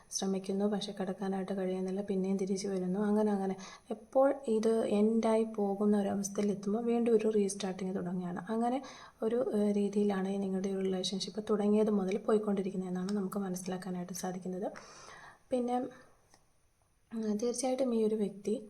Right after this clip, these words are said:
ആഹ്, ആ, അതുപോലെ തന്നെ ഈ ഒരു, ഏഹ്, സിറ്റുവേഷനിൽ തന്നെ, ആ, നിങ്ങൾ എന്തൊക്കെ ടെൻഷനുകളോ വിഷമങ്ങളോ അനുഭവിക്കുന്നോ അത് തന്നെ ഈ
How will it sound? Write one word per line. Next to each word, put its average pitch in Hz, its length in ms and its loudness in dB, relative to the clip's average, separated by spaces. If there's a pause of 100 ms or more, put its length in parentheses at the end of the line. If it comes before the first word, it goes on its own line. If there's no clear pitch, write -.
(440)
ആഹ്, 196 440 -2 (800)
ആ, 220 60 -2 (340)
അതുപോലെ 240 320 -2
തന്നെ 208 200 0 (520)
ഈ 233 100 2
ഒരു, 233 160 4 (140)
ഏഹ്, 208 340 4
സിറ്റുവേഷനിൽ 208 600 2
തന്നെ, 202 360 2
ആ, 202 200 -2 (140)
നിങ്ങൾ 202 300 4
എന്തൊക്കെ 208 640 0
ടെൻഷനുകളോ 196 640 -2
വിഷമങ്ങളോ 190 560 -2
അനുഭവിക്കുന്നോ 190 600 -4
അത് 202 200 -2
തന്നെ 202 300 0
ഈ 202 120 0